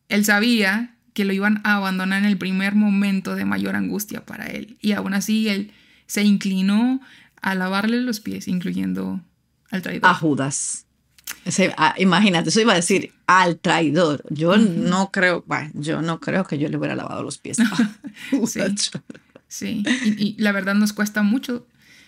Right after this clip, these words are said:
Speaker 1: hacer
Speaker 2: Ujú.
Speaker 1: esto y, y, y como te decía, nuestra labor no es huir en el primer roce que tengamos, es exhortar, es hablar con misericordia y gracia para corregir al hermano, a la hermana.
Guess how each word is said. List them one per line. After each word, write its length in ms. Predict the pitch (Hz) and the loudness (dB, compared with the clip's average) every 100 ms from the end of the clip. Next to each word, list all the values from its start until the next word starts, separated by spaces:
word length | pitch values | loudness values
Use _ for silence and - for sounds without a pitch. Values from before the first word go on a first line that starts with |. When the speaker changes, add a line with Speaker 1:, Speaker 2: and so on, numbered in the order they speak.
| _ | _
Speaker 1:
hacer 260 | 220 208 220 | -4 0 2
Speaker 2:
Ujú. 60 | 233 | 2
Speaker 1:
esto 220 | 226 220 | 2 0
y, 60 | 208 | 0
y, 220 | 220 208 | -2 0
y 420 | 214 202 185 214 - | 0 0 -4 -8 -6
como 160 | 202 202 | -4 0
te 60 | |
decía, 240 | 208 202 240 | 0 2 2
nuestra 240 | 226 214 | 2 0
labor 300 | 202 202 254 | 0 2 4
no 160 | 262 262 | 4 4
es 280 | 262 - - _ _ _ _ | 2 0 -12 _ _ _ _
huir 340 | - 214 220 240 | -2 0 2 4
en 100 | 220 | 4
el 100 | 202 | 2
primer 280 | 190 190 196 | 0 -2 -2
roce 240 | 190 202 | -4 -6
que 100 | 196 | -8
tengamos, 560 | - 208 - - - - | -8 -8 -8 -10 -14 -12
es 120 | 202 - | -10 -8
exhortar, 760 | 202 - 240 208 - 98 - | -10 -4 -2 -2 -2 -4 -4
es 160 | 214 208 | -4 -2
hablar 480 | 208 202 214 226 226 | 0 2 2 2 0
con 140 | 214 | 2
misericordia 640 | 208 208 196 185 196 190 | 2 2 -4 -6 -6 -4
y 60 | 190 | -4
gracia 520 | 190 196 202 196 208 - - - - _ - | -6 -6 -8 -6 -8 -10 -20 -20 -20 _ -8
para 220 | 190 180 | -4 -2
corregir 500 | 202 202 185 240 269 | -2 -2 -2 0 2
al 120 | 240 | 2
hermano, 500 | 190 185 185 196 190 | 0 -2 -2 -2 -2
a 40 | 196 | -2
la 80 | 190 | 0
hermana. 500 | 190 190 196 190 | 0 0 0 -2